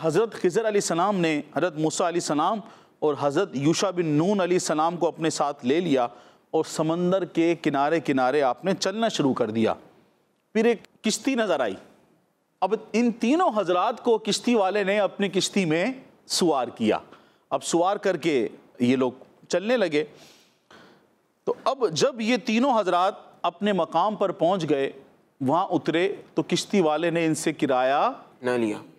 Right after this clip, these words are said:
Speaker 1: نہیں لیا۔ اور پھر کیا کیا؟ حضرت خضر علیہ السلام نے ایک کلہاڑی نکالی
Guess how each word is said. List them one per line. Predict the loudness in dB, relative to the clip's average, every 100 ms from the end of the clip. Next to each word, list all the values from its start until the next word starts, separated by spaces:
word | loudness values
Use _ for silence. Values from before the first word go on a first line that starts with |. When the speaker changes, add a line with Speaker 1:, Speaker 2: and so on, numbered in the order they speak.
| -2
Speaker 1:
نہیں | 0 2 4
لیا۔ | 4 2 0 -2 -18 _ _ _ _ _ _ _ _ _ _ _ _ _ _ _ -4
اور | -2
پھر | 0 -2
کیا | 0 -2
کیا؟ | 0 -2 -2 -4 -12 -2
حضرت | -2 0
خضر | 0 2
علیہ | 2
السلام | 0 -2 0 0
نے | -2 -4 -8 _ _ _ _
ایک | -2 0
کلہاڑی | 0 0 0 0
نکالی | -2 0 -2 -4